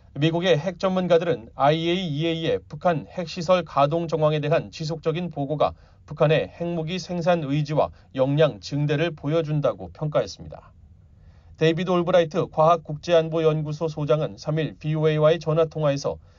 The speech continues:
김 위원장이 지난해 구월과 올해 일월에 방문한 핵시설이 각각 강선과 영변이라는 아이에이이에이의 분석은 자신의 연구 결과와도 일치한다며 이 사진들을 통해 북한이 두 핵시설 모두에서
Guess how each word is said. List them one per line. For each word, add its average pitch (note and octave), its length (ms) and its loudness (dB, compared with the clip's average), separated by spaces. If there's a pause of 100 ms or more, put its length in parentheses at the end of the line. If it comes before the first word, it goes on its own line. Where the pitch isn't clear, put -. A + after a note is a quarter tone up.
(140)
김 D#3 120 -4
위원장이 E3 580 2
지난해 D#3+ 360 2
구월과 D3 640 0
올해 D3 320 0
일월에 D3+ 400 2
방문한 D3+ 420 2 (200)
핵시설이 D#3+ 600 -4 (220)
각각 D3 380 0
강선과 D#3 760 2
영변이라는 D3+ 760 0
아이에이이에이의 D#3 1000 -2
분석은 D3 500 -2 (240)
자신의 D3+ 440 0
연구 D3+ 300 0
결과와도 D3+ 540 2
일치한다며 C#3+ 720 0 (400)
이 E3 120 -4
사진들을 E3+ 480 -2
통해 D3 300 -4 (220)
북한이 D3 440 0
두 E3 180 -6
핵시설 E3+ 420 0
모두에서 D3 580 -2